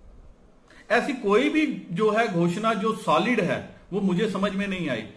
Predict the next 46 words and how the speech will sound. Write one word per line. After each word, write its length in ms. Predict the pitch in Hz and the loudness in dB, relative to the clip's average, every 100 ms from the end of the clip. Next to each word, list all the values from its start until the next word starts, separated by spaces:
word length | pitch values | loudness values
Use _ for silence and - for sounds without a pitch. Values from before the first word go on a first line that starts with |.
| - - | -20 0
दो 200 | 185 247 254 | 4 6 4
मिनट 300 | 240 233 196 | 2 0 -2
के 80 | |
लिए 260 | 196 196 214 | 0 2 2
जो 120 | 202 | 2
आज 320 | 220 180 196 202 | 0 4 4 2
एमएसएमई 580 | 190 208 208 202 190 190 | -2 0 0 0 -2 0
जो 180 | 190 170 | 2 2
है, 500 | 151 143 190 190 - 143 | 2 0 0 -4 -12 -2
वो 220 | 202 - | -2 2
आपने 420 | 156 160 185 202 | 4 4 4 -2
loan 300 | 202 175 175 | 0 2 2
तो 140 | 196 214 | 0 -2
उसको 200 | 196 214 | 0 0
दे 180 | 196 202 | 2 2
दिया, 220 | 208 185 170 - | 2 0 -2 -4
guarantee 340 | 156 175 175 196 | 0 0 0 -2
दे 200 | 170 190 | 0 0
दी, 100 | 185 | 0
भारत 360 | 143 151 185 190 | 0 2 0 -2
सरकार 320 | 170 175 180 | 0 0 0
उसको 220 | 175 196 | -2 -6
पूरा 260 | - 175 180 | -4 0 -2
support 340 | 180 190 190 | 0 -2 0
कर 140 | 185 | 0
रही 220 | 185 180 175 | 0 0 0
है, 340 | 156 - - - - - - 143 | -2 -4 -18 -20 -20 -20 -12 -2
बहुत 220 | 160 190 | -2 0
बढ़िया, 360 | 143 127 127 | -2 -2 -2
इससे 260 | 123 143 190 | -2 -4 -6
बढ़िया 280 | 160 151 170 | -4 -2 -2
कोई 160 | 175 | -2
बात 260 | 160 147 143 | 0 0 0
नहीं 100 | 151 | -2
है 120 | 170 | -2
कि 200 | 170 202 - | -4 -6 0
आज 240 | 151 190 | 2 2
मुसीबत 540 | 175 170 143 175 208 196 | 0 -4 -4 -2 -2 -4
के 80 | 165 | -2
वक्त 340 | 156 156 143 | -2 -4 -8
में 200 | 160 196 | -8 -6
सरकार 340 | 156 135 147 | -6 -2 -2
उनके 260 | 156 131 165 | 0 -4 -8
साथ 320 | 160 123 123 | -6 -6 -6
खड़ी 200 | 117 104 | -12 -10
है। 200 | 101 101 | -12 -14